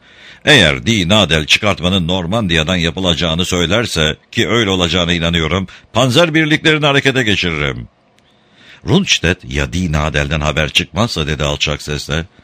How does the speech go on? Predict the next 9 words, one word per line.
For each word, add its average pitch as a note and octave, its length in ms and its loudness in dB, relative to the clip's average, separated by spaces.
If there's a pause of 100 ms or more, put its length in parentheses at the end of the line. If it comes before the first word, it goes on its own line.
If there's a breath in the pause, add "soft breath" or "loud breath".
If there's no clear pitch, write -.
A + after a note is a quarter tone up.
(440 soft breath)
"Eğer F#2 340 4
rapor F#2+ 360 2
vermezse C3+ 640 2
yine B2+ 360 2
durumu E2 300 0
düşüneceğim." D2 760 -2 (580 loud breath)
Rundstedt F#3+ 520 2
başını D3 340 0
eğerek, E2 360 2